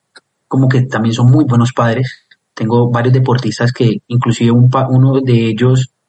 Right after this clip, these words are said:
eh, la mamá prefirió darle la custodia porque él era el que sostenía el hogar, pese a su discapacidad, él era el que, si le tocaba ir a traer construcción, la trabajaba, si le tenía que ir a entrenar, dobletearse, lo que sea, Y la mamá prefirió decirle, "No,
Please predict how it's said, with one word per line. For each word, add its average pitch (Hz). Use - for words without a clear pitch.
eh, 110
la 120
mamá 131
prefirió 123
darle 117
la 127
custodia 127
porque 113
él 117
era 123
el 131
que 127
sostenía 113
el 117
hogar, 107
pese 113
a 113
su 110
discapacidad, 104
él 117
era 117
el 120
que, 120
si -
le 110
tocaba 117
ir 107
a 107
traer 123
construcción, 107
la 104
trabajaba, 110
si 127
le 123
tenía 104
que 98
ir 98
a 107
entrenar, 107
dobletearse, 107
lo 120
que 107
sea, 107
Y 123
la 127
mamá 120
prefirió 127
decirle, 123
"No, 131